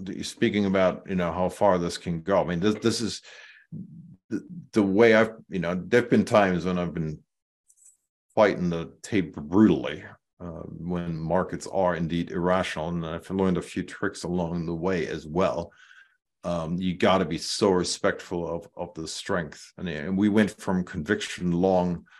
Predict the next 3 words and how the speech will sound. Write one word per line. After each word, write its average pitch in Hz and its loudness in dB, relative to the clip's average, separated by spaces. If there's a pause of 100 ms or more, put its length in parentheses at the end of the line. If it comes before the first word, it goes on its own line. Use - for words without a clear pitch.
(440)
to 90 0
cautious, - 0 (140)
um, 85 -2